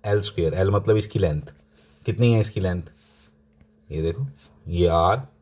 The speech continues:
ये आर, रेडियस आर गिवन होगा ना इसका, तो आर, आर, तो ये रूट टू आर, तो रूट टू आर, रूट टू आर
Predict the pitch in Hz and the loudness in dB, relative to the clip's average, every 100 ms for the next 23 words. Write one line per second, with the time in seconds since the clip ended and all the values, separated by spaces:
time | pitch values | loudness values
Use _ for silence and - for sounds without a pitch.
0 | _ _ _ _ - 92 92 87 87 98 | _ _ _ _ -12 -2 -2 0 2 2
1 | 120 - 95 92 95 101 95 95 95 110 | 0 -6 -4 -2 0 2 2 2 0 0
2 | 90 101 151 139 - - _ _ _ - | 0 -2 -2 -4 -8 -12 _ _ _ -20
3 | - - - 101 104 110 107 107 107 113 | -14 -12 -2 4 4 4 4 2 2 -2
4 | 107 117 123 135 120 104 110 - _ _ | 0 0 0 0 2 2 -4 -14 _ _
5 | _ _ - 107 113 120 - 127 123 - | _ _ 0 2 2 0 0 -2 -2 0
6 | 107 101 127 - - - - _ _ _ | 2 4 2 -2 -16 -20 -20 _ _ _
7 | _ _ _ _ _ _ _ _ _ - | _ _ _ _ _ _ _ _ _ -20
8 | - - - _ _ _ _ _ _ _ | -20 -20 -20 _ _ _ _ _ _ _
9 | - - _ _ _ - - - - - | -20 -20 _ _ _ 0 2 2 -6 -10
10 | - 98 101 104 104 - 104 101 - _ | -6 -2 0 -2 -4 -2 -2 -4 -10 _
11 | _ _ _ _ _ - 92 92 117 | _ _ _ _ _ 0 2 4 2